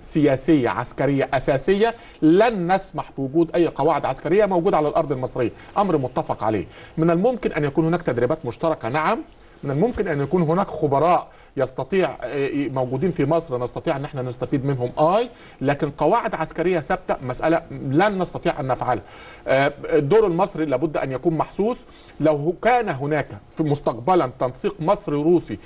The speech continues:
فيما هو مرتبط بالقضية الليبية بعيدًا عن تدخل عسكري روسي داخل الساحة الليبية، أنا متصور نستطيع أن ننجز كثيرًا داخل الساحة الليبية. وخلينا نتفق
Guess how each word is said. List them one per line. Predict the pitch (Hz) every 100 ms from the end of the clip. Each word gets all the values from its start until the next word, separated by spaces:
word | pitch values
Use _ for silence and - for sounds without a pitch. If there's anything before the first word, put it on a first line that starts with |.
| - -
فيما | 185 151
هو | 165 165
مرتبط | 131 - 175 123
بالقضية | 131 - 135 170
الليبية | 147 143 147 117 - - -
بعيدًا | 117 127 214 226 180 151
عن | 151
تدخل | 143 165 - 156
عسكري | 131 131 185 170 143
روسي | 170 170 147
داخل | 131 131
الساحة | 131 170 -
الليبية، | 147 156 208 226 - - 160
أنا | 156
متصور | 139 131 165 151 131
نستطيع | 123 - - 160 120
أن | 139
ننجز | 226 214 165 170 - - -
كثيرًا | 131 180 160
داخل | 127 139 131
الساحة | 120 151 -
الليبية. | 123 131 156 165 165 - -
وخلينا | 131 - 143 175
نتفق | 151 135 175 170